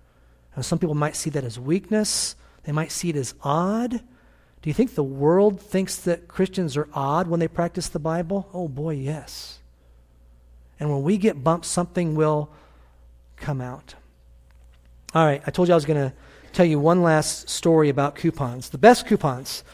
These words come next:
that I've ever experienced. And I give God completely the credit for this.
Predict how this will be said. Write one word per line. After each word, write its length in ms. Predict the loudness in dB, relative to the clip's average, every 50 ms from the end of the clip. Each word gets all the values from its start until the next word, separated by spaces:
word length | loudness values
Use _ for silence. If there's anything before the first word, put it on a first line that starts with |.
| -20 -6
that 120 | 0 2 4
I've 180 | 4 4 4
ever 260 | 2 2 4 6 4 4
experienced. 800 | 4 0 -4 -2 0 0 2 0 -2 -6 -8 -12 -18 -18 -20 -20 -20 _ _ _ -20 -20 -20 _ _ -8 -2
And 240 | 0 0 2 2 4
I 140 | 2 2
give 180 | 4 2 0 2
God 380 | 4 4 6 6 4 2 0 -4
completely 400 | -4 -4 0 0 0 2 2 0
the 80 | -2
credit 240 | 0 -2 -2 -2 -2
for 240 | -2 0 0 0 0
this. 340 | -2 -6 -8 -10 -12 -12